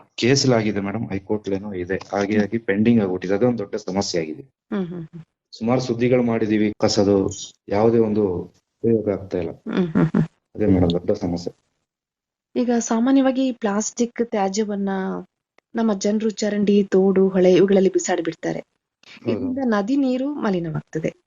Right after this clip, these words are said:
Speaker 2: ಈ ಬಗ್ಗೆ
Speaker 1: ಹ್ಮ್.
Speaker 2: ಜಾಗೃತಿ ಮೂಡಿಸುವ ಕೆಲಸವನ್ನ ನಿಮ್ಮ ಸಂಘಟನೆ ಆದ್ರೂ ಮಾಡಿದ್ಯಾ ಸರ್?
Speaker 1: ಮೇಡಮ್, ನದಿ ನೀರು ಬಗ್ಗೆ ಅದೇ ನಾವು ಹೇಳೋದಲ್ಲ, ತಲಕಾವೇರಿಯಿಂದ ಕಣಿವೆ ಗಂಟ ಜಾಗೃತಿ ಮಾಡಿದ್ವಿ. ಆಗ ಈ ಕಾವೇರಿ ಒಳಗೆ
Speaker 2: ಹ್ಮ್.
Speaker 1: ಈ ಕೆಲವು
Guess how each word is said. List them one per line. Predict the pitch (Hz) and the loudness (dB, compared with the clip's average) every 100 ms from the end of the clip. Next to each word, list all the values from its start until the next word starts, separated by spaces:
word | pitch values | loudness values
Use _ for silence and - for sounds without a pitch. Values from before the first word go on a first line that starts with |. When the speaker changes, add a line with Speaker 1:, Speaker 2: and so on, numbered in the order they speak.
| _ _ | _ _
Speaker 2:
ಈ | 226 254 | -4 0
ಬಗ್ಗೆ | 233 226 240 | 0 0 2
Speaker 1:
ಹ್ಮ್. | 233 | 2
Speaker 2:
ಜಾಗೃತಿ | 196 190 226 240 | 2 2 2 2
ಮೂಡಿಸುವ | 226 208 - | 0 0 -2
ಕೆಲಸವನ್ನ | 208 185 180 196 190 | -2 -2 -2 0 2
ನಿಮ್ಮ | 190 185 | 2 2
ಸಂಘಟನೆ | 175 180 175 175 175 | 0 -4 -2 -2 -4
ಆದ್ರೂ | 165 165 | -4 -4
ಮಾಡಿದ್ಯಾ | 165 160 165 - | -2 -4 -6 -8
ಸರ್? | - - - _ - | -10 -12 -20 _ -6
Speaker 1:
ಮೇಡಮ್, | 123 131 123 | 2 2 2
ನದಿ | 117 110 127 147 | 0 0 2 4
ನೀರು | 151 147 143 143 143 139 | 4 4 6 6 4 2
ಬಗ್ಗೆ | 127 127 135 139 135 - _ _ _ _ _ - | 2 2 2 0 -2 -12 _ _ _ _ _ -8
ಅದೇ | 120 127 | -2 0
ನಾವು | 127 123 | 2 2
ಹೇಳೋದಲ್ಲ, | 120 123 117 110 101 98 | 4 4 4 2 0 -2
ತಲಕಾವೇರಿಯಿಂದ | 104 110 113 127 127 123 120 120 120 120 - _ _ _ _ _ _ _ | -2 -4 0 2 2 2 0 0 -2 -4 -10 _ _ _ _ _ _ _
ಕಣಿವೆ | 117 113 127 127 | 0 2 4 4
ಗಂಟ | 120 117 113 101 98 95 | 2 0 0 0 -2 0
ಜಾಗೃತಿ | 113 113 123 113 | 0 0 0 -2
ಮಾಡಿದ್ವಿ. | 107 101 98 | -2 -2 0
ಆಗ | 101 117 120 | 2 2 2
ಈ | 113 107 - - | 0 -2 -8 -6
ಕಾವೇರಿ | 117 143 151 | -2 0 2
ಒಳಗೆ | 143 117 113 87 90 117 - | 2 0 -2 -4 -8 -10 -10
Speaker 2:
ಹ್ಮ್. | 208 165 - _ _ _ _ | -8 -8 -10 _ _ _ _
Speaker 1:
ಈ | 113 117 | -10 -6
ಕೆಲವು | 127 131 135 | -2 0 2